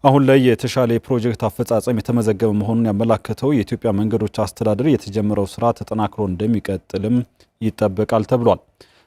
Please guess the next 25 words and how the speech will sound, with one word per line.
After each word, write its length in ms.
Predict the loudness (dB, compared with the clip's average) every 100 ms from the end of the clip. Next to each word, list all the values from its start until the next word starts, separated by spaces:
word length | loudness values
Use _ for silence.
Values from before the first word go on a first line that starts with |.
| 2
መንገዱ 280 | 4 4 2
ሲጠናቀቅ 600 | -4 -2 0 0 -2 -2
በዋናነት 580 | 0 2 2 2 0 0
የላሊበላ፣ 600 | -2 -2 0 0 0 2 2 2 -2
የኩል 420 | -2 -2 -2 -2
መስክና 400 | -2 -4 -4 -2 2
የሙጃ 400 | 2 0 0 -2
ከተሞችን 600 | -4 -4 -4 -4 -2 -2
በቅርበት 440 | -2 -2 -2 -2
የሚያስተሳስር 680 | -2 -2 -4 -4 -4 -2 0
ነው። 140 | 0 -4 _ _ -4
ወደ 160 | 0 2 2
ላሊበላ 460 | 2 0 0 2 2
ውቅር 240 | 0 0
አብያተ 280 | 0 0 -2
ክርስቲያናት 500 | -6 -10 -6 -4 -4 -4
መዳረሻ 400 | -4 0 0 0 -4
በመሆን 380 | -2 0 2 2
ለቱሪስቶች 600 | 0 -2 -8 -6 -6 -2
ምቹ 200 | -4 -4 -6
ሁኔታን 420 | -6 -4 -2 -2
ለመፍጠር 480 | -2 -4 -6 -4 -4 -2
የሚያግዝ 580 | -2 0 0 -2 -2 -4 -4 -4
ይሆናልም 560 | -2 0 0 0 -2
ተብሏል። 360 | 0 2 2